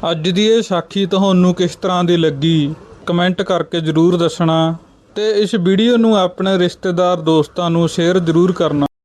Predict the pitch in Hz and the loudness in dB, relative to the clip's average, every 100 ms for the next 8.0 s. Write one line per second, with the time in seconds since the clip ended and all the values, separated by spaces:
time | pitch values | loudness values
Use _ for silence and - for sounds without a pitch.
0 | _ 190 202 175 196 190 165 190 202 190 | _ -2 2 2 2 2 2 2 4 4
1 | 165 160 170 165 156 156 - - - 196 | 4 4 4 4 4 0 -4 -12 0 0
2 | - - 196 185 185 190 190 180 165 170 | 0 0 2 2 2 2 4 4 4 6
3 | 180 156 156 180 214 208 196 185 185 180 | 4 4 4 4 6 6 4 4 2 2
4 | 170 151 - 185 185 160 160 175 165 156 | 0 -2 2 2 4 2 0 -2 2 4
5 | 151 156 143 156 _ 160 156 180 196 185 | 4 2 0 -4 _ -4 0 2 2 2
6 | 175 180 185 160 156 170 185 180 175 175 | 2 4 4 2 2 2 2 2 2 2
7 | 175 156 170 156 170 165 160 160 160 | 2 0 0 2 4 4 6 4 4